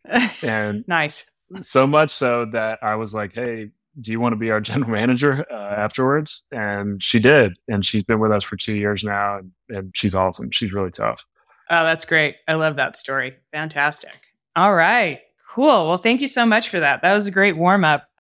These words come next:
Speaker 2: So I'd love to get in a little bit more. Tell us a little bit more about T M C Group. So I know you've got two distinct brands in there, but can you just give our listeners a little bit of an idea of what the group is and the brands within there?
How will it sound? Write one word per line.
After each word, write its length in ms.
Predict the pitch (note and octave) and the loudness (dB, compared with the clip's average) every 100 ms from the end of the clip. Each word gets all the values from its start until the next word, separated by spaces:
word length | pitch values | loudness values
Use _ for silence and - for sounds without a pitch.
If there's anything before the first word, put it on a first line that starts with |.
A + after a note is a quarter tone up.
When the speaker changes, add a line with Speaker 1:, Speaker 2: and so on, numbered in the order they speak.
| _ _ _ _ - | _ _ _ _ -6
Speaker 2:
So 360 | - A3+ G#3 - | 2 4 4 0
I'd 120 | G3+ | 2
love 220 | A3 B3+ | 4 4
to 80 | D4 | 2
get 160 | C#4 C4 | 0 2
in 120 | A#3 | 4
a 100 | G3 | 4
little 160 | G3 F#3+ | 2 2
bit 160 | F#3 | 2
more. 220 | F3 F3 | 4 2
Tell 220 | F3 A#3+ F#4+ | 4 2 2
us 120 | - | 2
a 40 | |
little 140 | F4+ B3 | 2 2
bit 160 | F#3 | 0
more 140 | F3 E3+ | 2 0
about 320 | D#3+ C#3 - | 2 0 -2
T 300 | - G3+ F#3 | -2 0 2
M 200 | D3+ D#3+ | 2 -2
C 260 | - E3+ | -4 -6
Group. 440 | D#3 C#3 C#3 A#2+ A#2 _ | -6 -4 -4 -4 -10 _
So 300 | - F3 E3+ | -2 2 2
I 80 | F3+ | 2
know 100 | G3 | 2
you've 160 | A3 | 2
got 220 | G#3+ E3+ | 2 -2
two 200 | - A#3 | -2 -4
distinct 440 | G#3+ G#3 - F#3 F3+ | -4 -4 -2 -2 0
brands 320 | D#3+ D3+ D#3 | 0 2 -2
in 80 | C#3+ | -2
there, 140 | C3 | -4
but 160 | C#3 C#3 | -4 -6
can 160 | A3 | -2
you 80 | A3+ | -2
just 200 | B3 B3 | -2 -4
give 140 | B3 G#3+ | -2 2
our 140 | F#3+ | 2
listeners 400 | F3 E3 F3 D#3 | 0 -2 -6 -4
a 40 | |
little 200 | D#3 D#3+ | -2 -2
bit 160 | D#3+ D#3 | -2 -4
of 100 | C#3+ | -4
an 80 | C#3 | -4
idea 420 | C#3 D3+ D3 C#3+ | -4 -6 -4 -4
of 80 | C3+ | -4
what 180 | D#3 D#3 | -8 -8
the 80 | D#3 | -8
group 200 | D3+ D3 | -8 -6
is 260 | C#3+ C#3 C3 | -8 -8 -10
and 100 | C3+ | -14
the 40 | |
brands 500 | B2 C3+ C#3 D3 - D#3 | -8 -6 -6 -8 -12 -16
within 300 | D3+ D3 D#3 | -8 -6 -4
there? 280 | E3 F#3 | -4 -6